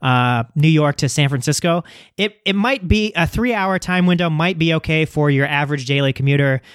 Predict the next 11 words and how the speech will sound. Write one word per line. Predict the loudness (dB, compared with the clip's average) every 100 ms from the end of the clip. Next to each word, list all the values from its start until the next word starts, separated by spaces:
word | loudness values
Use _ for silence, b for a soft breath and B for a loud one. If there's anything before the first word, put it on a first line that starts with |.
| B
Let's | -4 -2
say | 0 2 0
if | 0
your | -2
com-, | -2 -6 -8 -4
uh, | -2 -2
commute | 2 2 4
into | 2 0
work | 2 2 0
is | -2
about | 0 2 0